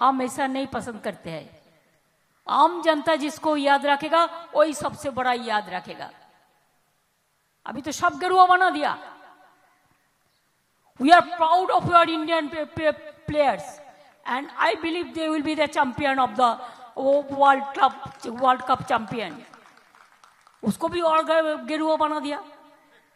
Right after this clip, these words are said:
उसको dress जब practice करते हैं गेरुआ बना दिया।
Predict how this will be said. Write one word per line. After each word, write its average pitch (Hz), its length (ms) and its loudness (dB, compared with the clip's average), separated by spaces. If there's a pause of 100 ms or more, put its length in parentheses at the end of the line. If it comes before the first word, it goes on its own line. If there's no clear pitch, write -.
(800)
उसको 359 340 0
dress 285 960 -2 (560)
जब 294 200 0
practice 302 480 0
करते 330 300 -2
हैं 339 160 2
गेरुआ 330 280 -2
बना 339 240 2
दिया। 311 480 4